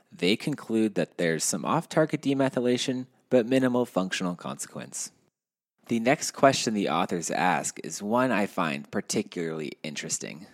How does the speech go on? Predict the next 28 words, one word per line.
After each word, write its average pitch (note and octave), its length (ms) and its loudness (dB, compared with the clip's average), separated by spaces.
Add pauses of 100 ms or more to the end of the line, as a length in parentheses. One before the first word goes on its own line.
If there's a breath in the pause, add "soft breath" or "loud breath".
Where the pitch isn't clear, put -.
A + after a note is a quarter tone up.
(1080 loud breath)
How A#2+ 240 4
does E3 260 2
demethylating F#2+ 1040 -2
these D2+ 320 -10
trinucleotide G2+ 1120 0
repeats F2 720 -4
lead A#2 320 -2
to B2 240 0
F F#2+ 240 -2
M A2 160 -2
R G#2 140 2
one F2+ 400 0
derepression? - 920 -4 (680)
The A2+ 180 4
authors B2+ 480 2
don't G2+ 320 2
flush F2+ 420 0
out E2 240 2
this - 180 -6
entire F2 560 -2
mechanism, G2+ 720 -6 (260 soft breath)
but A2+ 140 0
they A2 160 4
do C3+ 440 2
note F#2 440 0
an D2 80 -8
important E2+ 600 -4
observation. D#2+ 840 -4